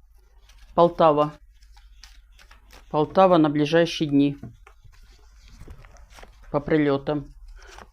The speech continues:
Тоже неудача якась. Щас. Розпад, неудача з азартом.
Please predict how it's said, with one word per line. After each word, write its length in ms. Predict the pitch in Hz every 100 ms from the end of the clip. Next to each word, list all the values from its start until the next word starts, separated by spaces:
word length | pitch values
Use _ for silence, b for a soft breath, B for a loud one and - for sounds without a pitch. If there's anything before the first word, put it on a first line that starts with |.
| -
Тоже 260 | - 151 156
неудача 600 | 151 156 147 156 156 170
якась. 540 | 160 165 170 - - - - - - - _ -
Щас. 480 | - 151 147 - _ - - _ - _ -
Розпад, 560 | 156 143 - - 143 147
неудача 600 | 143 139 156 165 - 143
з 120 | -
азартом. 600 | 156 151 135 - 143 139